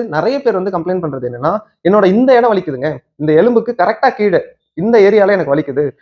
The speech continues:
ஜாயிண்டோட சென்டர் பாயிண்ட்ல வலிக்குது." இதை வந்து நம்ம anterior knee pain அப்படின்னு சொல்லுவோம். இதுக்கு வந்து நிறைய காரணங்கள் இருக்கு. அதுல ஒரு காரணம் தான் ரன்னர்ஸ் நீ அப்படின்னு சொல்லுவோம். அதிகமா ரன்னிங் போறவங்களுக்கு இந்த ப்ராப்ளம் வரும். அதுக்கு இன்னொரு பேரு patellofemoral பெயின் சிண்ட்ரோம் அப்படின்னு சொல்லுவோம். So இந்த மாதிரி கண்டிஷன்ல வந்து இந்த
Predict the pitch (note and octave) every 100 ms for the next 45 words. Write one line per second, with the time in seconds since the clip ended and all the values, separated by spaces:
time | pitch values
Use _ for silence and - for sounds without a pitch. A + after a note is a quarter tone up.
0 | _ - D3 G3 A#3 G#3 G3 F3 G3 F#3
1 | F3 E3+ C#3+ B2 C#3 C3+ D3 D#3+ G#3 F#3+
2 | D#3+ F3 G#3 G3+ G3 D#3+ E3+ E3 D3 C3
3 | D3 - B2 - _ _ G3+ B3 A3+ A3
4 | G3 C#3 G3 A#3+ F#3 E3+ E3 C3+ B2 -
5 | F#3+ D3 G#3+ C#4 A3 E3 E3 D#3 C3+ F#3+
6 | D#3+ D3+ A3 A3 E3+ D#3+ C3+ C#3 C3 A#2+
7 | - C#3 E3 A#3 A3+ A3+ D#3 F3+ A#3 A3+
8 | D#3+ C3+ B2 F#3 D3+ C3+ D3 D3 A#2+ D#3+
9 | - - E3 F3 D#3 A#3 - D#3+ G3+ A#3
10 | - D#3 A3 A3+ A3 D#3 D#3 G#3 - E3
11 | G3 D#3 C#3 C#3+ C3 B2+ C3+ B2 B2+ E3+
12 | - - - G#3+ F#3+ B3 B3+ A3+ F#3+ G3
13 | E3+ D3 D3 G#3 D#3+